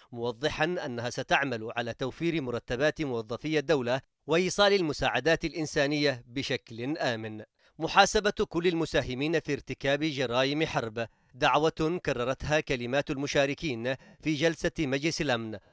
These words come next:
وقد ركز مندوب دولة أوروغواي على الانتهاكات المتعلقة بأطفال اليمن، داعيا إلى فضح كل الكيانات والدول التي ارتكبت جرائم ضد الطفولة، بينما اعتبر مندوب دولة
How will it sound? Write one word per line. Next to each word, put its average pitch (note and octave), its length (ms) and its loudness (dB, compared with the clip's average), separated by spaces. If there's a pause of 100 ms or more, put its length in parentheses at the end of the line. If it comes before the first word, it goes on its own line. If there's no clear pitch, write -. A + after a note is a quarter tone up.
(180)
وقد C3 380 -4
ركز D3+ 380 0
مندوب C#3+ 520 0
دولة D3 360 2
أوروغواي C3+ 600 0 (240)
على C#3+ 120 2
الانتهاكات D#3+ 760 0
المتعلقة D3 840 -2
بأطفال B2+ 500 -4
اليمن، A#2 460 -4 (340)
داعيا C3+ 520 2
إلى C#3 480 -2
فضح D3 460 0
كل D3+ 300 -2
الكيانات C#3 600 -2
والدول C3+ 560 0 (320)
التي E3 320 2
ارتكبت F3+ 680 0
جرائم D3 680 2
ضد C3 260 -4
الطفولة، B2+ 540 -2 (340)
بينما B2+ 360 -2
اعتبر C3+ 460 0
مندوب A#2 540 -4
دولة D3 300 2